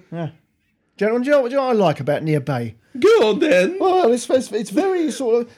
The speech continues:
Speaker 1: you know, you, you know what to expect from Nia Bay, don't you? You, you know what I mean? You, you, there's no surprises there whatsoever.
Speaker 2: No.
Speaker 1: It's, it's, uh, Washington, Nia Bay, Washington was, was as last week, a dry day with a slight gust and a high temperature of fifty-seven point nine degrees.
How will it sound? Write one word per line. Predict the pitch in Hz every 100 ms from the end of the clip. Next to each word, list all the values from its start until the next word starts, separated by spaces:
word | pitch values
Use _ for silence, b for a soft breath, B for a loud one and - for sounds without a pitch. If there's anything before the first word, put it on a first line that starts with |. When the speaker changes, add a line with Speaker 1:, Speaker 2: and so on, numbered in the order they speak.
| b
Speaker 1:
you | 381
know, |
you, | 349 330
you | 302 330
know | 349 330
what | 262
to | -
expect | 175 - 165 -
from | 135
Nia | 127 117
Bay, | 127 139
don't | 127 -
you? | 98 _ -
You, | 240
you | 269 294
know | 277
what | 233 170
I |
mean? | 139
You, | 175
you, | 196 220
there's | 254 269
no | 294
surprises | - 214 180 151 131 135
there | 147
whatsoever. | 151 - 151 127 113 _ b b
Speaker 2:
No. | 285 349 381
Speaker 1:
It's, | 427
it's, | - 185
uh, | 202 202
Washington, | 202 269 277 233 - b b b
Nia | 233
Bay, | 226 214
Washington | 220 202
was, | 190 175 208
was | 233 294
as | 262 214
last | 233 214 208
week, | 220 202
a |
dry | 143 214 277 233
day | 165 170 196
with | 180 175
a | 156
slight | - 233 -
gust | - 143 - - _ b b b -
and | 127
a |
high | 147 180
temperature | 180 185 - 160
of |
fifty-seven | 196 214 220 208 202 175
point | 180 160
nine | 170 156 151
degrees. | 147 117 104